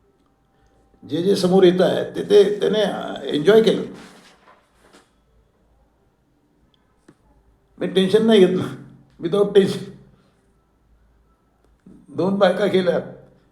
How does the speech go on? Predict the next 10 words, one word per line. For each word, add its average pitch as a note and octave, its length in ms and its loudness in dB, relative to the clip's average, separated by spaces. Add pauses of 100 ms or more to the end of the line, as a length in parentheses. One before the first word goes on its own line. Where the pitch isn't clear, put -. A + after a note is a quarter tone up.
(300)
ते A3 180 4
एन्जॉय G3+ 300 4
केलं. F3+ 300 -2 (1300)
कमाया, F3+ 640 -4 (160)
पैसे D3 220 -4
कमावले, E3+ 560 -4 (1900)
पोरांना D#3 340 -4
सांभाळलं, E3 640 -2 (1080)
मुलीला D#3 320 -4
सांभाळलं, D#3 560 -8